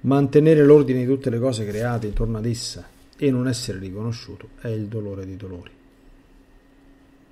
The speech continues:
Ecco, un povero prete, cioè, non ha queste cose, chiaramente non è che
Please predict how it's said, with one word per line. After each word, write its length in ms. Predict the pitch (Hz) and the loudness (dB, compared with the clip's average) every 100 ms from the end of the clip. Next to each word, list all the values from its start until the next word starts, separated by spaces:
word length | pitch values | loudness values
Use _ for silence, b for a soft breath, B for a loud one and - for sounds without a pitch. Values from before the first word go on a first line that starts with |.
| _ _ _ _ _ _ _ _ _ _ _ _ _ _ _ _ _ _ _ _ _ _ _ _ _ _ _ _ _ _ _ _ _ _ - | _ _ _ _ _ _ _ _ _ _ _ _ _ _ _ _ _ _ _ _ _ _ _ _ _ _ _ _ _ _ _ _ _ _ -20
Ecco, 200 | - - | -20 -20
un 120 | 104 | -16
povero 380 | - 104 117 135 | -8 -4 0 0
prete, 340 | 117 113 110 | 0 -2 -4
cioè, 220 | 110 98 | -6 -10
non 180 | 98 104 | -10 -10
ha 60 | 107 | -10
queste 300 | 101 95 92 | -12 -12 -10
cose, 280 | 110 92 92 | -8 -8 -10
chiaramente 460 | 95 101 104 - | -10 -10 -12 -12
non 100 | 95 | -14
è 120 | - | -14
che 100 | - | -16